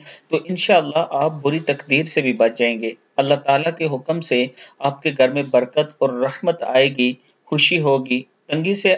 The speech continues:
आपकी जान छूट जाएगी और अल्लाह ताला की ऐसी रहमतें उतरेंगी कि आप सोच भी नहीं सकेंगे।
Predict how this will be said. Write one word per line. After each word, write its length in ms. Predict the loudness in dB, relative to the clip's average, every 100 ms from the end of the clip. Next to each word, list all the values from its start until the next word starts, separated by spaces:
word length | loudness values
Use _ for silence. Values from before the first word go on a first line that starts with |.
| 2
आपकी 460 | 2 2 -2 -6 -6 -6
जान 320 | 2 2 2 -2
छूट 220 | -6 0
जाएगी 440 | 2 2 0 -4 -4 -8 -6
और 160 | -4 -2
अल्लाह 200 | 0 0
ताला 320 | 2 2 2
की 200 | -2 -6 -10 -4
ऐसी 300 | -4 -2 0
रहमतें 440 | 0 -2 -8 -2 -2
उतरेंगी 520 | -2 -2 -2 -2 -4
कि 140 | -4 -2 2
आप 220 | 2 0
सोच 280 | 0 0 0
भी 80 | -4
नहीं 180 | -4 -2
सकेंगे। 480 | -2 -2 -2 -6